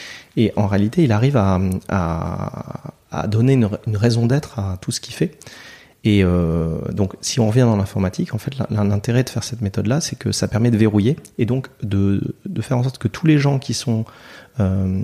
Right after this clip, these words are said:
d'accord sur la, enfin, les, les gens sont souvent très d'accord sur la partie statut, la cible, et en réalité, il reste un tout petit, des toutes petites divergences sur, euh, la partie proposition. Donc, les gens se, ressortent de réunion en se disant, ah ben, f-, finalement, c'est cool, on est,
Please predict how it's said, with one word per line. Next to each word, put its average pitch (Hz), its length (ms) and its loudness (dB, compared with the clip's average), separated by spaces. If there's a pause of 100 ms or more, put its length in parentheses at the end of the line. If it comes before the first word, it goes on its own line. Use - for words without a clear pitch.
d'accord 101 680 0
sur - 140 -6
la, - 80 -4
enfin, 95 260 0
les, 98 140 2
les 104 100 4
gens 143 140 2
sont - 140 -8
souvent - 340 -4 (640)
très - 200 0
d'accord 131 360 0
sur 123 240 -4
la 104 120 0
partie - 380 -8
statut, - 460 -4 (520)
la 117 120 2
cible, - 320 -2 (300)
et 117 180 0 (320)
en 113 80 -2
réalité, 113 380 2
il 120 40 2
reste 110 300 -6 (260)
un - 80 0
tout - 220 -4
petit, 151 420 -2
des - 140 -10
toutes - 220 -12
petites - 260 -2
divergences 120 640 0
sur, 113 340 -2
euh, 98 180 4 (240)
la 113 60 2
partie - 240 -4
proposition. - 440 -4 (220)
Donc, 120 140 0
les 135 80 4
gens 139 140 4
se, 127 100 2
ressortent 117 440 2
de 113 40 4
réunion 104 320 4
en 156 60 4
se 120 60 -2
disant, 113 180 2 (300)
ah 135 60 2
ben, 107 120 2
f-, - 160 -6 (120)
finalement, 107 360 0
c'est - 160 -4
cool, - 160 0
on 117 160 2
est, - 80 -4